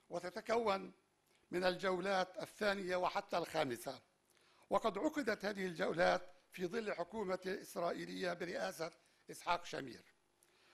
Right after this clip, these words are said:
والسمة الأساس لهذه الجولات هي الجانب الإعلامي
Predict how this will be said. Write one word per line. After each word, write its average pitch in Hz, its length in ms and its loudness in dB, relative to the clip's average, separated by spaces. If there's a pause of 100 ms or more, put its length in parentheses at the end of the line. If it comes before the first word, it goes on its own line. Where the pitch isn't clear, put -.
(160)
والسمة 233 380 0
الأساس 220 500 0
لهذه 196 360 -2
الجولات 170 520 0 (840)
هي 190 160 6
الجانب 196 480 2
الإعلامي 175 760 0